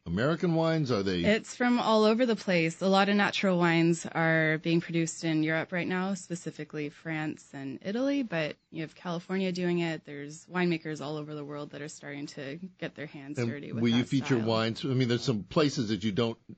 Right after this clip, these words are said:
Speaker 1: naturally assume, you know, India, Georgia, Romania. We've
Speaker 2: Yeah.
Speaker 1: had, you know, a bunch of, uh, winemakers in, in the studio in the past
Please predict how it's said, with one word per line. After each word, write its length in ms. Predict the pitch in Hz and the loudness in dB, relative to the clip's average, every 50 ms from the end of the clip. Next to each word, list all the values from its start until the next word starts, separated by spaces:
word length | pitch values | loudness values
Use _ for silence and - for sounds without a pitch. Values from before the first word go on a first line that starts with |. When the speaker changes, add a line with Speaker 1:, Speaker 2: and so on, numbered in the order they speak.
| _ _ - | _ _ -8
Speaker 1:
naturally 600 | 120 110 113 110 107 - 123 104 101 98 95 95 | -4 -2 -2 -2 -2 -4 -2 -2 0 0 0 -2
assume, 500 | 92 - - 127 117 113 110 107 - - | -4 -4 -2 0 0 0 0 -2 -2 -4
you 80 | 107 98 | -4 -4
know, 80 | 85 - - | -6 -4 -4
India, 560 | 113 117 120 107 113 113 110 107 104 104 98 98 - _ _ _ _ _ - | -2 -2 0 2 2 2 4 4 2 2 0 -2 -8 _ _ _ _ _ -18
Georgia, 800 | 82 87 104 101 107 113 110 104 - 117 110 107 104 104 101 104 _ _ _ - | -6 -2 0 2 2 2 0 0 0 2 2 4 2 2 0 -2 _ _ _ -4
Romania. 720 | 92 90 90 95 101 113 110 113 113 110 107 107 107 104 | -2 0 0 2 2 2 2 2 2 2 2 2 0 0
We've 200 | 90 92 92 95 | 0 -2 -2 0
Speaker 2:
Yeah. 120 | 113 107 | 0 0
Speaker 1:
had, 160 | 101 92 90 107 | -2 -2 -2 -2
you 80 | 104 | -2
know, 140 | 101 95 92 | 0 0 -2
a 40 | 90 | -2
bunch 240 | 82 110 110 95 - | -2 -2 -4 -2 -2
of, 100 | 104 87 82 - _ - | -4 -6 -6 -10 _ -10
uh, 180 | 90 87 87 85 85 92 90 101 - - | -8 -6 -4 -4 -4 -6 -8 -8 -6 -4
winemakers 720 | 95 101 104 110 110 107 101 95 - 98 92 87 - - - - | -4 -2 0 0 0 0 -2 -2 -2 -4 -4 -6 -6 -10 -8 -4
in, 280 | 104 95 92 95 90 - 92 90 - | -4 -2 -2 -4 -6 -8 -12 -14 -8
in 280 | - 101 95 90 90 - _ _ - | -6 -4 -4 -4 -4 -6 _ _ -10
the 120 | 90 82 | -10 -10
studio 560 | - - - 123 123 117 101 90 85 82 - - _ _ - | -8 -4 -2 -2 0 0 0 -2 -2 -4 -6 -10 _ _ -10
in 60 | 87 | -10
the 60 | 80 | -8
past 300 | - 101 90 80 - - | -6 -6 -6 -6 -8 -12